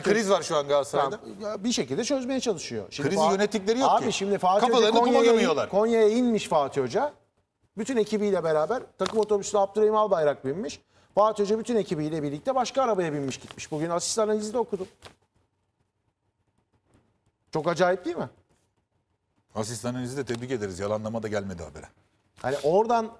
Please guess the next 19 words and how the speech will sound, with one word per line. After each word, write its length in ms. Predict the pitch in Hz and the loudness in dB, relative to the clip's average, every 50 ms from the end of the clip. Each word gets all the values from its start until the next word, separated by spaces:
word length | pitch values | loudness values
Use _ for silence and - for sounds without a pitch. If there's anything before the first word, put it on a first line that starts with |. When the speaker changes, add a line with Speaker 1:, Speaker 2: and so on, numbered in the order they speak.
| _ _ _ _ _ _ _ - | _ _ _ _ _ _ _ -2
Speaker 2:
e, 300 | 156 160 165 170 175 185 | 0 0 2 0 0 0
alıyor 460 | - 180 190 208 226 226 220 226 240 214 196 196 | 0 0 0 2 4 4 4 4 4 2 0 0
öbür 100 | 233 226 | 0 -2
taraf, 560 | - 233 226 220 214 226 214 - - - - - - | 0 2 2 2 2 0 -2 -8 -16 -16 -16 -10 -6
e, 40 | 170 165 170 170 170 170 170 165 165 165 165 165 175 - - - _ _ _ _ _ _ _ _ _ _ _ _ _ _ _ _ _ _ _ _ _ _ _ _ _ | -4 -2 -2 -2 -2 -2 -2 -2 -2 -4 -4 -6 -8 -12 -14 -18 _ _ _ _ _ _ _ _ _ _ _ _ _ _ _ _ _ _ _ _ _ _ _ _ _
hani 200 | - 156 151 151 | -4 -2 -2 -2
ku-, 300 | 147 - - - 190 196 147 - - _ _ _ _ _ _ - | -6 -10 -16 -16 -14 -14 -16 -16 -20 _ _ _ _ _ _ -4
Abdurrahim 380 | - 135 - - 190 208 220 240 | -4 -4 -2 2 2 2 4 4
Albayrak 320 | 247 247 247 233 226 220 | 2 2 4 2 2 2
otobüse 400 | 214 196 - 214 214 202 247 254 | 2 2 2 2 2 0 -2 -2
biniyor. 380 | 247 226 208 202 220 247 240 - | 0 2 2 2 2 0 -2 -2
Fatih 320 | - 196 196 208 202 220 | 0 2 2 2 4 2
Hoca 180 | 220 196 214 202 | 0 2 4 2
ile 120 | 202 202 | 2 2
ekibi 360 | 190 180 170 - 208 208 220 208 | 0 -2 -2 -4 -4 -2 -2 -2
binmiyor 340 | 214 208 190 165 143 127 | -2 -2 -2 -2 -2 -4
filan. 220 | 110 120 120 110 - _ _ _ _ _ _ _ _ - | -4 -4 -6 -6 -6 _ _ _ _ _ _ _ _ -8
Yani 280 | 101 104 113 - 110 120 | -6 -4 -4 -4 -4 -4
bunlar 360 | 131 156 175 185 190 202 | -2 0 0 0 0 0